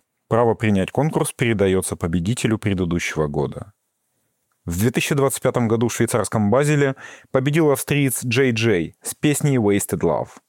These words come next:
Для австрийской столицы это третье Евровидение. Первое прошло здесь в шестьдесят седьмом году, второе в две тысячи пятнадцатом. Конкурс этого года юбилейный, семидесятый.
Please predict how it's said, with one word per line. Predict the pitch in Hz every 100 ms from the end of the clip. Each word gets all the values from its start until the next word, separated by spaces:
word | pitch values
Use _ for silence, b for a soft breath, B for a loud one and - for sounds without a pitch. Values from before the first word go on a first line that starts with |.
| _ _ _ _ B B B B -
Для | 110
австрийской | 135 - 185 - 175
столицы | - 151 185 -
это | 160 151
третье | 156 175 127 117
Евровидение. | 107 107 101 101 95 87 87 -
Первое | - 165 135
прошло | - 104 - 117
здесь | 98 95 87 -
в | -
шестьдесят | - 101 117 131
седьмом | - 135 156 156
году, | 143 131 135 B B
второе | - - 131 143 123
в |
две | 104
тысячи | 104 107 -
пятнадцатом. | - - 71 - - 123 107 _ _ _ b b b
Конкурс | - 185 196 180 -
этого | 175 165
года | 156 175
юбилейный, | 147 139 147 147 143 101 87 78 -
семидесятый. | - 117 104 104 - 90 - 69